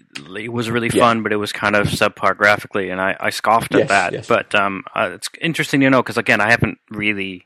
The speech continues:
Speaker 2: Yeah,
Speaker 1: booted
Speaker 2: but,
Speaker 1: up,
Speaker 2: I mean,
Speaker 1: uh,
Speaker 2: you're, you're walking around this giant mansion in Paris, and, and the interiors, the way it's lit,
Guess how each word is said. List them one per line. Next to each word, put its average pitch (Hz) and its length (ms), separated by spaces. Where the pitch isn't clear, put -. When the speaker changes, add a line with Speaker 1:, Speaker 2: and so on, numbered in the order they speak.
Speaker 2:
Yeah, 147 120
Speaker 1:
booted 104 180
Speaker 2:
but, 107 60
Speaker 1:
up, - 80
Speaker 2:
I - 40
mean, 139 180
Speaker 1:
uh, 87 340
Speaker 2:
you're, 147 140
you're 135 120
walking 156 420
around 120 300
this - 160
giant 131 600
mansion 110 380
in 92 100
Paris, 98 440
and, 113 260
and 107 220
the 117 260
interiors, 139 920
the 127 180
way 147 280
it's - 200
lit, 127 600